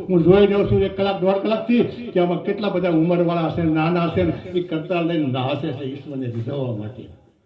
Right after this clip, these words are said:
તમારે કોઈ સ્વાર્થ નથી આની માલિપા કે અમારા પારેવા રાજી રહે, અમારું ગામ રાજી રહે, અમારા ગરીબો રાજી રહે. અને આ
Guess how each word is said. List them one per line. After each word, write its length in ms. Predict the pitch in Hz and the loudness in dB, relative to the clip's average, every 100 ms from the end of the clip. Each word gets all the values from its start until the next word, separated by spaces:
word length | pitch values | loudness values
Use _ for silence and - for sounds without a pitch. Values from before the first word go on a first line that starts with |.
| _ _ - | _ _ 2
તમારે 220 | 320 311 | 4 4
કોઈ 320 | - 381 415 | 4 4 6
સ્વાર્થ 440 | 330 330 311 - | 4 2 0 0
નથી 200 | 302 302 | -2 -2
આની 240 | 277 262 262 | -4 -4 -8
માલિપા 460 | 240 240 240 214 - - - 247 | -8 -10 -10 -10 -10 -18 -14 -4
કે 60 | |
અમારા 320 | 247 233 240 | -2 0 -2
પારેવા 880 | 226 226 208 240 220 214 170 - - 160 | -4 -4 0 0 2 0 -2 -6 -12 -6
રાજી 320 | 165 151 151 | -6 -4 -4
રહે, 280 | 143 123 117 - - - | -4 -6 -8 -10 -20 -12
અમારું 260 | 165 165 156 | -2 0 0
ગામ 340 | 160 170 185 | 0 0 0
રાજી 340 | 156 147 147 143 | 0 0 -2 -2
રહે, 160 | 135 | -4
અમારા 380 | - - 190 180 | -8 -8 -2 -2
ગરીબો 500 | 160 208 208 202 180 | 0 0 0 0 0
રાજી 320 | 165 165 175 | 0 0 2
રહે. 120 | 170 | 0
અને 420 | - - 240 269 269 | 0 -4 0 2 4
આ 160 | 262 | 4